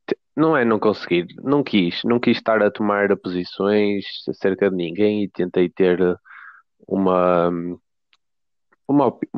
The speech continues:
uma opinião própria sem, sem, sem estar em influ-, sem, sem, sem f-, ser influenciado pela mídia, assim, estás a ver?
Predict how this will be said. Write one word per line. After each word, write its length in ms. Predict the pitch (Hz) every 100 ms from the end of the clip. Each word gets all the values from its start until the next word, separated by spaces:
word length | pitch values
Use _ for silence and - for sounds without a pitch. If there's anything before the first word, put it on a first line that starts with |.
| - - - _
uma 200 | - 123
opinião 400 | 117 110 107 104
própria 360 | 101 101 98 92
sem, 380 | - 95 92 -
sem, 200 | - -
sem 200 | - 113
estar 240 | 101 95
em 120 | 92 90
influ-, 300 | 95 - - -
sem, 180 | 120 120
sem, 420 | - 135 131 -
sem 260 | - 139 139
f-, 220 | 131 - - -
ser 140 | - 120
influenciado 560 | 113 120 107 113 104
pela 160 | 98 90
mídia, 440 | 90 87 82 87
assim, 240 | 87 - 85
estás 240 | - 87
a 100 | 87
ver? 220 | 87 92